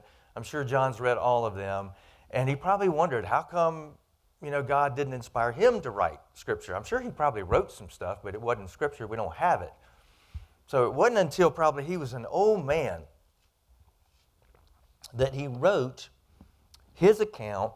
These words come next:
which is probably one of the reasons why it's so very different,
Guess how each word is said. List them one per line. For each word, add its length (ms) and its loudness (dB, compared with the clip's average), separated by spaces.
which 220 -6
is 260 -8
probably 260 0
one 120 -2
of 40 -4
the 60 -8
reasons 320 -8
why 160 -2
it's 140 -10
so 340 -4
very 260 -2
different, 400 -4